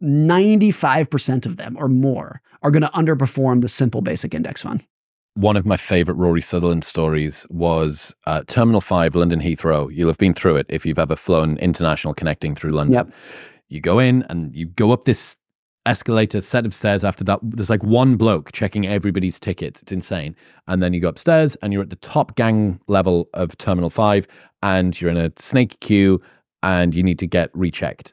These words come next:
Speaker 2: to go through security. And they were getting complaints. There were too many complaints. The amount of time that people were waiting, they were missing flights, and, and, and they just couldn't deal with it. So, as always,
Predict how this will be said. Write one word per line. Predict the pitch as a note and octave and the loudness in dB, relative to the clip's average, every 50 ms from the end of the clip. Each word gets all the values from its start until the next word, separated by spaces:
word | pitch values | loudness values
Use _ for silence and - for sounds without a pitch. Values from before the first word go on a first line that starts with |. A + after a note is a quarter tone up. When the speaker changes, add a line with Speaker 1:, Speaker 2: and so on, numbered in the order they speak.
| _ _ _ | _ _ _
Speaker 2:
to | - E2 | -8 -4
go | E2 E2 | -4 -4
through | D#2 - D#2+ D2+ | -2 -4 -6 -8
security. | - - - F2 E2 D#2 - - C#2 - _ _ _ _ _ _ _ _ _ | -8 -8 -6 -4 -4 -4 -6 -8 -12 -14 _ _ _ _ _ _ _ _ _
And | G2+ G2 F#2+ F#2+ F#2+ F#2 F2+ E2+ - - _ _ _ _ _ _ _ _ _ _ _ _ _ _ _ _ _ _ _ _ _ _ _ _ _ | 0 2 2 4 2 2 0 0 -4 -10 _ _ _ _ _ _ _ _ _ _ _ _ _ _ _ _ _ _ _ _ _ _ _ _ _
they | - A#2 | 0 2
were | G#2+ G#2 | 2 4
getting | G2 A#2 A2+ G#2 | 4 4 2 2
complaints. | - - E2+ - G#2 G2 D#2+ B1 A1 - - - - - _ _ | 0 0 -2 0 0 0 0 0 -4 -10 -14 -16 -16 -18 _ _
There | - E2 | -2 -2
were | D#2+ | 0
too | - - B2 | 2 2 4
many | A#2 A2 G2+ | 4 4 2
complaints. | - F#2 D#2+ - E2+ D#2+ D#2+ D2+ - - - - - _ _ | 2 0 -2 -2 -2 -2 -2 -4 -6 -8 -12 -16 -18 _ _
The | - E2 | -2 0
amount | E2 E2 E2+ E2 - | 2 2 2 2 0
of | E2 | -4
time | - - F2+ E2+ D#2+ D#2+ D#2 | -6 -4 -2 -2 0 -2 -2
that | C#2 | -4
people | - E2+ D#2+ - D#2 | -4 -6 -4 -4 -2
were | D2+ D#2 | 0 2
waiting, | E2 G2+ A2 G#2+ - G2 F#2 F2 F2 | 2 4 2 4 4 2 2 2 2
they | E2 D#2 | 2 2
were | D2+ E2 | 2 2
missing | G2+ G2+ - G2+ F2 | 2 2 2 0 0
flights, | - - F2 E2 E2 D#2 - - - - - | 0 0 0 2 0 0 -2 -6 -10 -14 -10
and, | - D#2 D#2+ D#2 D#2 D#2+ D#2+ - | -6 -4 -4 -2 -2 -2 -4 -4
and, | - E2+ E2 | -4 -4 -4
and | - D#2 F2 E2 - - _ | -2 -2 -4 -4 -6 -8 _
they | - - - - D2+ F2+ F2+ F2 F2 | -14 -14 -12 -6 -2 2 2 2 4
just | E2+ F#2+ - | 2 0 0
couldn't | - - G2+ F2 | 0 0 0 2
deal | F2 G2 F#2+ | 2 0 0
with | E2 D#2+ D2+ | 0 -2 -4
it. | D2 - _ - - - _ _ | -8 -10 _ -20 -20 -20 _ _
So, | - - A2+ G2+ F#2 F2 E2+ - _ _ _ _ _ _ _ _ _ _ _ _ _ _ _ _ _ _ | 0 2 2 4 4 2 0 -4 _ _ _ _ _ _ _ _ _ _ _ _ _ _ _ _ _ _
as | - A#2+ G#2 | 0 2 4
always, | G#2 G2+ G2 F2+ E2+ D#2+ D#2+ E2+ D#2+ D2 - - | 4 4 4 4 2 0 0 -2 -6 -8 -12 -16